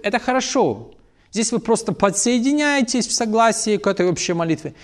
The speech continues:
Но я говорю сейчас о работе, о работе слова и духа.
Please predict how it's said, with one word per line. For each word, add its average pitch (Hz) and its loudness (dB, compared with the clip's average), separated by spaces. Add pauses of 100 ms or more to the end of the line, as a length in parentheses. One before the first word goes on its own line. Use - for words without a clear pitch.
(200)
Но 165 -2
я 220 4
говорю 208 4
сейчас - -4
о 185 2
работе, 165 0 (500)
о 170 2
работе 185 4
слова 202 4
и 196 -2
духа. 147 -2